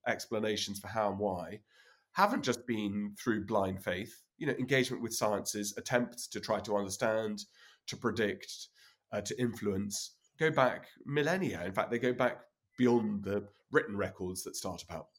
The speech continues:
I don't know, five thousand years ago or so. And so I think thinking through things like religion,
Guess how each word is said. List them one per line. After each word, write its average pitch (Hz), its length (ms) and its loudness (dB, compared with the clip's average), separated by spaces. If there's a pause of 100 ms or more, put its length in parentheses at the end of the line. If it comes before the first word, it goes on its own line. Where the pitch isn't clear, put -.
(160)
I 78 40 -10
don't 73 120 -18
know, 73 80 -18 (160)
five 85 240 -10
thousand 82 320 -10
years 82 160 -8
ago 78 160 -20 (100)
or - 80 -16
so. - 180 -12 (800)
And 127 80 -6
so 156 120 8
I 147 40 8
think 170 220 2
thinking 190 320 -2
through 143 460 2
things 120 280 -2
like 104 240 6
religion, 98 540 -2